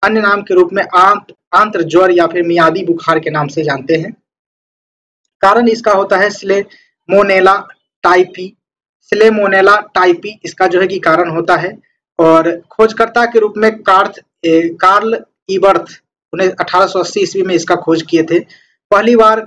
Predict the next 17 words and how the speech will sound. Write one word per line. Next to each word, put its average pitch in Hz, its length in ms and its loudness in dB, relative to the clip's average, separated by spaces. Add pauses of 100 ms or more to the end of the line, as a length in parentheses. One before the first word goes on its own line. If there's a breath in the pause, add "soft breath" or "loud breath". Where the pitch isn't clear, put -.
कल्चर 196 380 0
किया 180 260 0
था, 190 200 -4
पहली 190 360 0
बार 196 200 2
जो 185 120 -2
है 190 60 -2
कि 190 80 -12
कल्चर 175 380 0
किया 175 340 0 (440 loud breath)
जॉर्ज 208 480 0 (300)
जेफकी 202 580 -4
अठारह 175 260 -2
सौ 180 140 -10
चौरासी 170 440 0
ईस्वी 147 240 -4
में। 127 180 -20